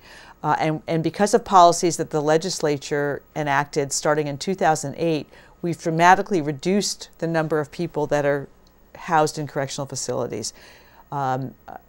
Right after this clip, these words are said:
a few years ago, it was projected that we'd have over twenty-eight hundred prisoners, or inmates. We're down to seventeen hundred.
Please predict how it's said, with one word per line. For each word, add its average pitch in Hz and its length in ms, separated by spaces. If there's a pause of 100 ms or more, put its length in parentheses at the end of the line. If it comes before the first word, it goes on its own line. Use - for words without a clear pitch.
(240)
a 147 100
few 202 280
years 185 240
ago, 156 200
it 143 40
was 143 120
projected 170 480
that 151 80
we'd 143 160
have 151 180
over 151 200
twenty-eight 165 480
hundred 143 580
prisoners, 139 680 (220)
or - 160 (140)
inmates. 143 580 (400)
We're 170 200
down 156 240
to 147 60
seventeen 147 520
hundred. 147 480